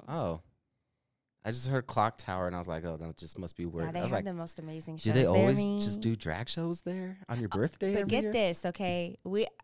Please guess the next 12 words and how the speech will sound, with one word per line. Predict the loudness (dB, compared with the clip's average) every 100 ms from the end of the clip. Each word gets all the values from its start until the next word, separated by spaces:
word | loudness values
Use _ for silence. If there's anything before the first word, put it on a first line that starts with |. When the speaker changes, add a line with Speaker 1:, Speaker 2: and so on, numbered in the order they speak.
| _ _ _ _
Speaker 2:
hold | 0 4
up, | 4 2 -4 _ _
'cause | -8 -2
we're | 0
about | 2 -2
to |
talk | 0 0
about | 4 6
all | 6 6
this, | 4 0
but | 4 4 4
Speaker 1:
Mm-hmm. | -2 -6